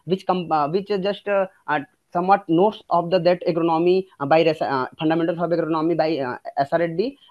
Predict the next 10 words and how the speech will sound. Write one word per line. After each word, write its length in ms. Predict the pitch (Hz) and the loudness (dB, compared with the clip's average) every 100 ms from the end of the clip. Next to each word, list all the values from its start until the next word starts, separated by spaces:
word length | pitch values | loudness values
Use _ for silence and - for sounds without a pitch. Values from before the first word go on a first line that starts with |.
| - | -6
and, 260 | 151 151 | -2 0
uh, 240 | 151 147 139 - | 2 4 2 -2
uh, 260 | 135 127 131 | -2 0 0
Reddy 220 | 156 156 | 2 2
and 120 | 147 | 2
Reddy. 280 | 123 107 110 _ - | 0 -6 -14 _ -6
That 240 | 151 185 - | 0 0 0
book, 220 | 156 175 - 151 139 | -4 -4 -6 -8 -4
uh, 80 | 135 135 _ _ - | -6 -8 _ _ -4
that 240 | 139 190 | 4 4